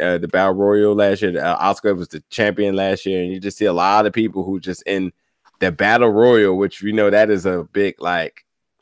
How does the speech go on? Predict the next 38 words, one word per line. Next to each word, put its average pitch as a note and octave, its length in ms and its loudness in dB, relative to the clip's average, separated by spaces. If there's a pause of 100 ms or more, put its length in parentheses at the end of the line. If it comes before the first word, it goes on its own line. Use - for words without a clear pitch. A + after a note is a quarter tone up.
who A#2 160 -2
cares, A#2+ 680 0
who, C#3 280 0
who C#3+ 180 -2
cares C#3+ 440 4
in A#2 100 -2
nobody's A2 560 0
list, G#2 420 -4
basi-, G#2 260 -6 (140)
pretty A2+ 220 -6
much G#2 200 -2
for G#2 120 -8
WrestleMania. F#2+ 600 -4 (720)
But, G#2+ 160 2
um, F#2+ 440 0 (440)
interestingly D3 580 2
enough, F#2+ 420 0
there A#2 120 -2
was E3 240 -2
something G#2+ 300 -2
that F2+ 160 -4
came F#2+ 200 -4
out F2+ 140 -4
of E2 100 -8
it E2 140 -6 (400)
kinda, F2+ 640 -2
kinda, D#3 280 -4 (380)
kinda D#3+ 280 -6
different A2 500 -2
for F2 80 -12
W F2+ 220 -4
W F2 240 -6
E, F2 420 -6 (300)
where F#2+ 120 -10
you G2 120 -4
did G#2 280 0
got F#2 200 -2
some E2+ 400 -6